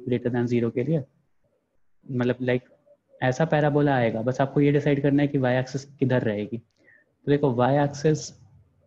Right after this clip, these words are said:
इधर भी हो सकती है और y axis इस, इस वाली line पे भी हो सकती है, आपको decide करना है।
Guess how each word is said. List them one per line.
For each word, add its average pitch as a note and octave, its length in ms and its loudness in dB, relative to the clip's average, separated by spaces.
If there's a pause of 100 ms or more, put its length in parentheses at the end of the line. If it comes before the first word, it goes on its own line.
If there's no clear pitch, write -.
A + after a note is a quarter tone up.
इधर C#3 260 4
भी D#3+ 100 4
हो D#3+ 140 6
सकती D#3 300 0
है F#3 140 4
और D#3 140 4
y B2+ 180 4
axis C3 340 0 (180)
इस, C3+ 220 -2
इस C#3 160 -2
वाली B2 340 2 (280)
line A#2+ 180 2
पे A2+ 100 -2
भी A#2 100 0
हो A2 120 0
सकती - 340 -8
है, A#2 60 0
आपको A#2 200 -2
decide A#2 420 -2
करना A2 260 -6
है। B2 80 -8